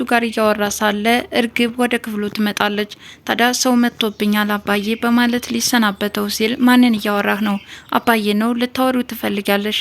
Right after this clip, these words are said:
«አይ ከምርመራው በኋላ እተዋወቃቸዋለሁ» በማለትም ትመልሳለች።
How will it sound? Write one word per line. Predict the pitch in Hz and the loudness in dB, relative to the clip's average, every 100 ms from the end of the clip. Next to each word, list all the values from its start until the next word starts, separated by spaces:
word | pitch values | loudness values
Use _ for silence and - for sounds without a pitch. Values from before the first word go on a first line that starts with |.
| - - | -4 -2
«አይ | 220 247 247 | 0 0 0
ከምርመራው | 262 254 247 220 208 208 | 4 4 4 2 0 -2
በኋላ | 202 202 202 226 - - | -2 -2 0 -2 -2 -10
እተዋወቃቸዋለሁ» | - 240 226 208 208 202 - - 214 202 208 208 | -2 2 2 0 -4 -6 -4 -2 0 0 0 -2
በማለትም | 208 220 208 208 208 233 247 247 | -2 -2 0 -2 -2 2 0 2
ትመልሳለች። | 240 233 214 208 214 202 208 | 2 2 2 -2 -2 0 -2